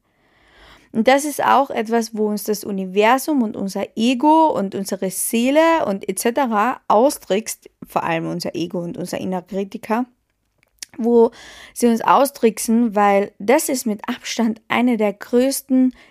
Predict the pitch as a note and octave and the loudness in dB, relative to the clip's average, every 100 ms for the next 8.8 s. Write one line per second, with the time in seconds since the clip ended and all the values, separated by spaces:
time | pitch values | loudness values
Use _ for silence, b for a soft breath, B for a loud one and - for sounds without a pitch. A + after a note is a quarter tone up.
0 | b G#3+ G#3+ C4 B3 A3 - A3 G#3 A3 | b 0 2 4 2 2 0 -2 2 4
1 | B3 A3+ G3 G3+ G3 F#3+ G3+ A#3 A3 - | 4 2 0 -4 -4 0 2 2 0 -4
2 | F#3+ F#3 F#3 - F#3+ F3+ F#3+ F#3 G3+ A#3+ | -6 -6 -8 -4 -4 -2 -4 -4 2 4
3 | B3 B3 B3 b b b - F#3+ F3+ G3 | 4 2 -2 b b b -6 -4 -2 2
4 | G3 G#3 - G3+ - F#3+ F3 - G#3+ G3+ | 2 2 -4 -10 -6 -8 -6 -6 -4 -4
5 | G3 F#3+ F#3 - G3 F3 F3+ - G2+ - | -6 -6 -8 -6 -6 -6 -8 -8 -10 -12
6 | - _ _ _ _ _ _ _ _ _ | -18 _ _ _ _ _ _ _ _ _
7 | _ _ - A#3 A3+ - _ - - _ | _ _ 0 4 4 2 _ -20 -20 _
8 | _ _ _ _ A3+ B3+ A#3+ A3+ | _ _ _ _ 0 2 2 0